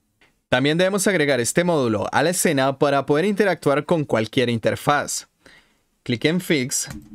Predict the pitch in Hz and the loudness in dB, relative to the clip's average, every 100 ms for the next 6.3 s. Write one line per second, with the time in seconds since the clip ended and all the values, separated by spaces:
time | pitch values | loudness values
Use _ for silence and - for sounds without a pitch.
0 | - _ _ _ _ _ _ 147 185 - | -20 _ _ _ _ _ _ -2 0 2
1 | 175 127 143 143 - 151 156 214 220 208 | 0 2 0 0 0 0 0 2 0 0
2 | 202 139 110 - 113 120 127 139 160 147 | 0 0 -2 -2 -2 0 0 0 0 0
3 | - 147 104 104 120 - 139 110 104 127 | 0 0 0 -4 -2 0 0 0 0 0
4 | 156 185 165 127 123 120 135 156 - 202 | 0 0 0 0 -4 -2 0 0 -2 -2
5 | 175 151 139 135 - - 156 143 110 90 | 0 0 2 0 -2 -2 0 0 -2 -6
6 | - - - | -8 -10 -12